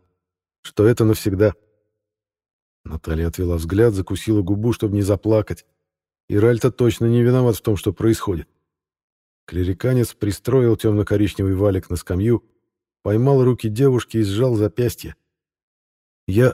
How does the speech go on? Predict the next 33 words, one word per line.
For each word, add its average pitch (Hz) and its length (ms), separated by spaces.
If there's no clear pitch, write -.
обещаю 113 580
тебе, 87 260
что 95 200
найду 107 300
способ, - 480
чтоб - 240
ты 110 120
смогла 101 360
вернуться 98 400
домой. 92 360
Но 104 160
сейчас 117 420
мы 110 100
начали 113 400
игру, 117 220
которую 110 380
надо 107 200
довести 110 360
до 104 100
конца. 110 440
Ты 107 100
справишься?» 127 560
Девушка 90 500
посмотрела 110 600
на 107 80
него, 95 300
медленно, 98 640
с - 100
усилием 98 440
кивнула. 101 460
«Что - 220
будет 165 240
дальше?» - 360